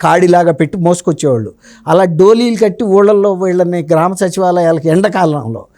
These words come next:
దాంతో ముప్పై మూడు మంది చనిపోయారు. దా-, అది టీడీపీకి చాలా ఆవేదన కలిగించింది. అనవసరంగా వీళ్ళు ఇచ్చేశారు. అది కేంద్ర ఎన్నికల సంఘం దృష్టికి కూడా తీసుకెళ్లారు.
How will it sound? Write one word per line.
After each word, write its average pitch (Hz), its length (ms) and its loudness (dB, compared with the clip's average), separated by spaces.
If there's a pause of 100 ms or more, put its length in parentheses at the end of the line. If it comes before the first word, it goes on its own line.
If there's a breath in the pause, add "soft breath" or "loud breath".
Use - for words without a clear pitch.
(380 soft breath)
దాంతో 196 360 0
ముప్పై 185 340 0
మూడు 185 220 2
మంది 180 280 -2
చనిపోయారు. 165 460 -2 (300 soft breath)
దా-, 160 200 2
అది 196 160 -2
టీడీపీకి 226 760 -2
చాలా 202 320 2
ఆవేదన 202 360 0
కలిగించింది. 180 540 -2
అనవసరంగా 190 560 0
వీళ్ళు 175 260 -2
ఇచ్చేశారు. 190 560 -2 (280 loud breath)
అది 175 540 0 (240)
కేంద్ర 214 280 2
ఎన్నికల 202 280 2
సంఘం 196 340 -6
దృష్టికి 180 280 -6
కూడా 202 140 0
తీసుకెళ్లారు. 226 720 0